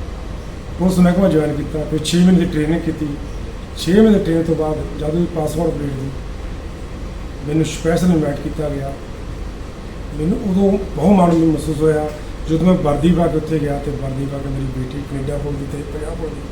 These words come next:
ਵਰਦੀ ਦੇ ਵਿੱਚ ਅਸੀਂ ਇਕੱਠਿਆਂ ਪਰੇਡ ਕੀਤੀ ਤੇ ਇਕੱਠਿਆਂ ਮਸ-, ਮਾਣ ਮਹਿਸੂਸ ਹੋਇਆ। ਜਦੋਂ ਮੈਂ ਸਲੂਟ ਮਾਰਿਆ ਤੇ ਮੈਨੂੰ ਕੈਨੇਡਾ ਪੁਲਿਸ ਨੇ ਸਲੂਟ ਮਾਰਿਆ ਤੇ ਉਹਦਾ ਜੁਆਇਨਿੰਗ ਲੈਟਰ ਲੈ ਕੇ ਅਸੀਂ, ਮੈਂ ਉਸ ਨੂੰ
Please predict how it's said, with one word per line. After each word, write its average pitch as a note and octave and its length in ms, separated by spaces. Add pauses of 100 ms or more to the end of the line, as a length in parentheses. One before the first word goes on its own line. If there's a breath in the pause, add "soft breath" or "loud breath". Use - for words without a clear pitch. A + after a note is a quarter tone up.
(400)
ਵਰਦੀ D3+ 260
ਦੇ D3+ 100
ਵਿੱਚ C#3 200 (480)
ਅਸੀਂ D3 140
ਇਕੱਠਿਆਂ F3+ 340
ਪਰੇਡ D#3 220
ਕੀਤੀ D3+ 360 (680)
ਤੇ F3 60
ਇਕੱਠਿਆਂ E3+ 960 (220)
ਮਸ-, - 280
ਮਾਣ D#3+ 200
ਮਹਿਸੂਸ E3+ 220
ਹੋਇਆ। E3+ 160
ਜਦੋਂ D3+ 200
ਮੈਂ D#3 180
ਸਲੂਟ D3+ 280
ਮਾਰਿਆ D3 220
ਤੇ D3 100
ਮੈਨੂੰ D3 140
ਕੈਨੇਡਾ F3+ 300
ਪੁਲਿਸ F3 160
ਨੇ E3 60
ਸਲੂਟ C#3+ 280
ਮਾਰਿਆ C#3 160 (1000)
ਤੇ E3+ 60
ਉਹਦਾ F3+ 140
ਜੁਆਇਨਿੰਗ D#3+ 420
ਲੈਟਰ E3 200
ਲੈ D#3+ 140
ਕੇ D#3 120
ਅਸੀਂ, D3+ 260 (160)
ਮੈਂ D#3 180
ਉਸ D#3+ 220
ਨੂੰ D#3 260